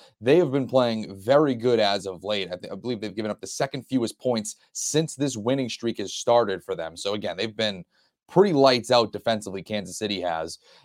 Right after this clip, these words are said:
And you have a Ch-, a Chargers team that is number nine in the N F L in D V O A against the pass. They're terrible against the run, but they're very good against the pass.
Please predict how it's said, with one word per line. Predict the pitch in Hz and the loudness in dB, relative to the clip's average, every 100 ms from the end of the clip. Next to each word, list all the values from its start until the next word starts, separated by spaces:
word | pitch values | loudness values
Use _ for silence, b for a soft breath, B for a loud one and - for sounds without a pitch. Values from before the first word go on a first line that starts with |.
| b | b
And | 135 127 123 | 2 2 4
you | |
have | 135 123 | 4 6
a | 120 113 | 4 2
Ch-, | 104 - | -2 -4
a | 117 107 104 | -2 -2 -2
Chargers | - 156 151 131 - | 2 4 4 0 -2
team | 120 104 | -6 -4
that | 101 | -4
is | 98 | -2
number | 135 | -2
nine | 107 110 131 | 0 0 0
in | 131 | 0
the | 117 | -2
N | |
F | 113 - | -4 0
L | 110 101 | 2 2
in | |
D | 95 110 | 0 -6
V | 101 | 0
O | 98 98 | 2 4
A | 101 | 2
against | 90 98 90 | 0 -6 -8
the | - | -10
pass. | - 101 82 - | -6 -4 -4 -6
They're | 90 | -12
terrible | - 151 165 135 | 0 4 6 6
against | 123 117 107 | 4 4 -2
the | 110 | -4
run, | 104 101 95 _ - | 0 0 -2 _ -12
but | 101 | -8
they're | 98 | 2
very | 123 123 | 4 4
good | 113 110 | 4 0
against | 95 101 87 | 0 -4 -6
the | - | -10
pass. | 98 92 87 - | -4 -4 -4 -6